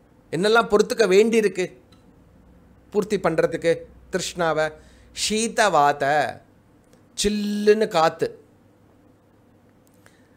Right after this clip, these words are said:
தபன, சூடு,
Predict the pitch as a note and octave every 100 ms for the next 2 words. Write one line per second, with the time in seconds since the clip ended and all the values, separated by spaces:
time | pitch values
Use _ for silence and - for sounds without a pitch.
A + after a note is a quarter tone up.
0 | _ _ _ _ _ - D#3+ - F#3 E3+
1 | F3 D3+ G#2 - _ _ - - G#3 A3
2 | D#3+ -